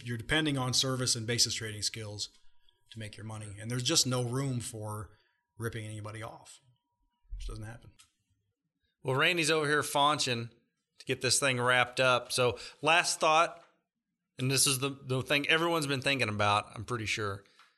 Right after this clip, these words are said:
Speaker 2: Phil, what is the plural of basis?
Speaker 1: It's probably bases.
Speaker 2: Bases. You've heard it, ladies and gentlemen. We've settled this manner.
Speaker 1: Bases? No. Bases.
Speaker 2: Base I is what I was gonna go.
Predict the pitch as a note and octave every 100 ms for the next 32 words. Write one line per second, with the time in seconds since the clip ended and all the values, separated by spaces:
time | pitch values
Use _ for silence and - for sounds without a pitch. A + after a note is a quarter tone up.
0 | _ _ _ _ - - B2 F#2 - _
1 | _ - - _ _ _ _ C3 C#3 D3+
2 | C#3+ B2+ A2+ G#2+ - B2+ A#2+ A#2 A2+ G#2
3 | A2 G#2 G2 G2+ - - _ _ _ _
4 | _ _ _ _ _ _ _ _ _ _
5 | _ _ _ _ _ _ _ _ _ -
6 | _ - G#2 - - A2 A2 G#2+ G#2 G2
7 | F#2 _ - G2+ - F#2 - F#2 F2+ F2+
8 | - _ _ _ _ _ A2+ G#2 G#2 G#2+
9 | F#2 - - _ - A#2 D3 D3 C3+ C#3
10 | C#3+ C3 C#3 D3 D3 D3 - B2+ A#2 -
11 | C#3+ C#3+ C3+ C3+ C3 C3+ C#3+ D3+ D3+ -
12 | - G#2 - A#2+ C3+ C3 G#2 F#2 F#2 -
13 | - _ - G2+ - - B2+ A#2+ B2 B2
14 | A2 G#2+ G#2 G2+ G2+ F#2+ F#2+ G2